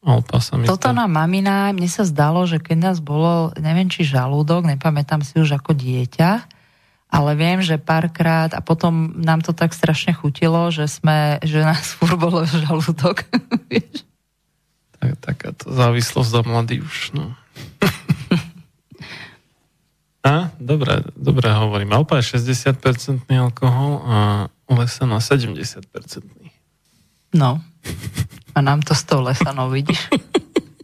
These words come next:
Speaker 2: A to nepoznáš, že do cukru a dáš Alpu?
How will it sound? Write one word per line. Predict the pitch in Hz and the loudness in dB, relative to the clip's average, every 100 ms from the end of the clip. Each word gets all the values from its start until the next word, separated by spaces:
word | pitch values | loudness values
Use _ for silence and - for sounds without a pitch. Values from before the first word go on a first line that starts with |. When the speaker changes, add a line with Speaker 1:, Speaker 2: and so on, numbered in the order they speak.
| _ _ _ - 175 - - 214 - - - - - - - - - - _ - _ - - - | _ _ _ -4 -2 -2 -2 -2 0 -2 -2 -2 -4 0 -2 -2 -10 -20 _ -20 _ -20 -20 -4
Speaker 2:
A | - 147 | -2 2
to | 160 | 2
nepoznáš, | 147 165 349 359 294 214 | 0 0 -2 0 2 2
že | 165 | 0
do | 151 | -2
cukru | 156 165 - 160 | -4 -8 0 2
a | 156 143 143 | 2 2 0
dáš | 165 139 143 - | -2 0 0 0
Alpu? | 139 147 240 | -2 -2 -2